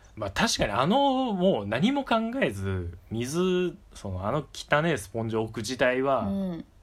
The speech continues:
Speaker 1: 正直だから、コスモスさんはもう遅れてます。
Speaker 2: 遅れてるね。
Speaker 1: はい。企業努力がもう足らないと、はっきり言えますね。
Speaker 2: うんうん。
Speaker 1: まあ、それはその店舗が遅れてるってことなのかもしれないけど。
Speaker 2: 私、廃止するのも廃止するでね、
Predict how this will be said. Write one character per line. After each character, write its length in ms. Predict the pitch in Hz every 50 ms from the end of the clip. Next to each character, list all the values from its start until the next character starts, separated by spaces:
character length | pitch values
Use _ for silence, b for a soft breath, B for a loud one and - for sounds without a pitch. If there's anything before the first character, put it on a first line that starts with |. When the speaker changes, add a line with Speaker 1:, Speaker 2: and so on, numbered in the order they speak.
| _ - -
Speaker 1:
正 220 | - - 143 170
直 160 | 180 170 135
だ 100 | 113 113
か 80 | 110 107
ら、 180 | 104 98 95 - b b b b b b
コ 140 | - 147
ス 180 | 135 - - 165
モ 420 | 170 175 175 170 170 170 165 160
ス 140 | 160 - 175 -
さ 140 | - 151
ん 140 | 147 143 143
は 140 | 156 160 139
も 120 | 110 101 -
う 60 | 110 98
遅 100 | - 131
れ 120 | 123 113
て 120 | 110 113 107
ま 100 | 107 98
す。 180 | - - - - -
Speaker 2:
遅 260 | 208 202 - - 247
れ 140 | 240 240 240
て 140 | 233 233 220
る 120 | 208 214
ね。 240 | 214 208 202 196 - - - - - - - - -
Speaker 1:
は 180 | - 110 107 95
い。 100 | 92 98 -
企 180 | - 139 135 143
業 200 | 151 156 156 147
努 120 | 156 156
力 220 | 147 113 120 113
が 140 | 113 127 120
も 160 | 110 98 98
う 60 | 95 98
足 120 | - 120 120
ら 160 | 117 120 120
な 140 | 120 123 120
い 80 | 110 104
と、 320 | - 113 117 110 113 - - -
は 180 | - - - 104
っ 60 | 95
き 160 | - - 120
り 80 | 107 104
言 20 | 95
え 20 |
ま 120 | 90 92 87
す 100 | 90 101
ね。 80 | 98
Speaker 2:
う 40 | 101
ん 280 | 202 196 196 190 185 185
う 40 | 185
ん。 20 |
Speaker 1:
ま 80 | 110 101
あ、 40 |
そ 120 | 87 110 110
れ 100 | 123 131
は 100 | 139 139
そ 100 | - 135
の 100 | 135 135
店 200 | - 147 143 127
舗 280 | - 104 101 98 98 - b b b b
が 240 | - 123 113 107 - - -
遅 160 | 110 98 98 104
れ 100 | 104 101
て 80 | 107
る 80 | 101 101
っ 20 | 98
て 80 | 98
こ 100 | - 117
と 100 | 107 -
な 80 | 107 98
の 60 | 95
か 100 | 95 101
も 60 | 95
し 100 | 95 110
れ 60 | 104 101
な 120 | 104 104
い 60 | 98
け 80 | - -
ど。 200 | - - - - -
Speaker 2:
私、 140 | - - -
廃 260 | - - 233 233 262
止 160 | 254 - 302
す 100 | 285 330 349
る 120 | 359 359
の 60 | 320 226
も 80 | 196
廃 240 | 196 - 240 240 254
止 160 | 240 - 269
す 180 | 254 - - 262
る 140 | 254 277 226
で 100 | 202 175
ね、 320 | 175 175 175 170 - -